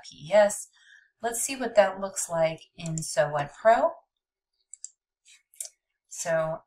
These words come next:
um, over there, and I will open it,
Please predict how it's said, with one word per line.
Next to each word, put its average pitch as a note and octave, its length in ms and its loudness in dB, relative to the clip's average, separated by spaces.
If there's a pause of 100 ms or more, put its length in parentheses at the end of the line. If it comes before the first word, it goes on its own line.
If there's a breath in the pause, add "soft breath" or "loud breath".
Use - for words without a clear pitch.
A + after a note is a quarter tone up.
um, D#3 260 -10 (220)
over D#3+ 120 -18 (160)
there, E4+ 720 -10
and E3 240 -10
I D#3 160 -12
will D#3 400 -12
open C4+ 320 -8
it, C4 320 -8